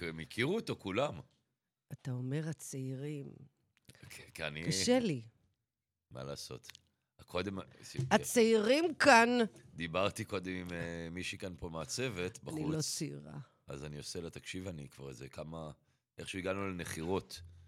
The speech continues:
Speaker 1: שזה, מי זה? אני עושה לה, "בוא'נה, אני נוחר כבר איזה כמה חודשים." כי הייתי חולה
Speaker 2: רק כמה חודשים עם כל מה
Speaker 1: אני לא,
Speaker 2: שאתה
Speaker 1: אני לא מהנחרנים. לא, לא. אני
Speaker 2: Mm.
Speaker 1: ממש
Speaker 2: לא,
Speaker 1: אבל
Speaker 2: כי אני אישית מעירה את עצמי קבוע,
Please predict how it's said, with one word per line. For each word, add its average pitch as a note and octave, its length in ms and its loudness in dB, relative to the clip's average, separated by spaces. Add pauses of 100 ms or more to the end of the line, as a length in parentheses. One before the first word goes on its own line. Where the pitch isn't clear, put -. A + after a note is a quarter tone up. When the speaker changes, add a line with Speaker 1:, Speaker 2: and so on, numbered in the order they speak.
(140)
Speaker 1:
שזה, D#2+ 380 -8
מי E2+ 160 -8
זה? F#2 100 -6
אני F2 80 -6
עושה D2+ 200 -12
לה, D2+ 100 -8
"בוא'נה, F#2 200 -4
אני D#2+ 100 -10
נוחר D#2+ 340 -10
כבר F#2+ 200 -12
איזה D2+ 180 -10
כמה F2+ 360 -8
חודשים." E2+ 540 -8 (1000)
כי - 80 -14
הייתי - 180 -12
חולה C3 180 0
Speaker 2:
רק - 120 -2
כמה F3 220 2
חודשים D3 560 -2
עם A#3+ 100 -2
כל A3 200 0
מה A3+ 120 4
Speaker 1:
אני - 120 2
לא, - 80 4
Speaker 2:
שאתה A3 560 6
Speaker 1:
אני F2+ 160 -2
לא G2 140 -2
מהנחרנים. F#2+ 680 -4 (300)
לא, G#2 100 0
לא. A2+ 100 -2 (600)
אני D2+ 180 -6
Speaker 2:
Mm. D2+ 40 -6
Speaker 1:
ממש G#2+ 380 0
Speaker 2:
לא, F3+ 200 0
Speaker 1:
אבל C#3+ 100 -2
Speaker 2:
כי F3 80 4
אני F3+ 140 2
אישית A3+ 300 0
מעירה A3 280 2
את G#3 120 0
עצמי F#3 260 -8
קבוע, C#3 420 -4